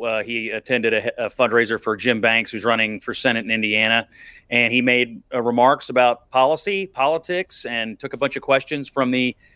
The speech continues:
attendees. Had, if you hadn't known something had happened earlier in the day, you, you would never have suspected it. It was a normal Mitch McConnell at the event last night.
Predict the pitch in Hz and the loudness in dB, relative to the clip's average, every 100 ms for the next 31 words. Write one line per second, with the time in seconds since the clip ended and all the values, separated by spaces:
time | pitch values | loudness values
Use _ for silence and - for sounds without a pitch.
0 | _ _ - 120 143 139 131 143 165 - | _ _ -4 0 2 2 2 2 0 0
1 | 127 104 123 147 143 147 123 120 139 156 | 0 -2 -6 -2 0 0 0 0 0 -2
2 | 160 147 170 143 127 127 135 156 131 139 | -4 -4 -2 0 2 2 2 2 0 2
3 | 139 139 131 135 151 160 160 - _ 113 | 2 0 2 4 2 0 -8 -10 _ -8
4 | 131 127 139 143 156 - - 156 - 104 | -4 0 0 0 -2 -6 -2 0 0 -6
5 | 92 107 110 101 107 104 104 113 117 117 | -8 -8 -6 -8 -4 -4 -2 -2 0 -2
6 | - _ _ _ _ - 127 - 120 127 | -4 _ _ _ _ -2 -2 0 -2 0
7 | 131 113 101 107 113 104 98 - 90 | 2 0 -2 -4 -6 -6 -8 -8 -16